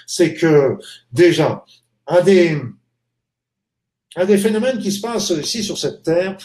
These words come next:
c'est que on est souvent en perte d'énergie. En perte d'énergie, là je parle de l'énergie au niveau, euh, énergie vitale, énergie force, vitalité.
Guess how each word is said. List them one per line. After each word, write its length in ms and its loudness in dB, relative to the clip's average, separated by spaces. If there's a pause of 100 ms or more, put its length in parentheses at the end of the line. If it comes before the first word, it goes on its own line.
(140)
c'est 300 0
que 380 0 (220)
on 320 -4
est 160 4
souvent 440 0
en 160 -6
perte 420 -2
d'énergie. 600 -10 (340)
En 140 -4
perte 300 0
d'énergie, 560 -2
là 160 0
je 100 -10
parle 340 -2
de 120 -6
l'énergie 720 -4
au 80 -4
niveau, 500 -2
euh, 80 -8 (260)
énergie 460 -6
vitale, 500 -8
énergie 320 -8
force, 460 -6
vitalité. 480 -10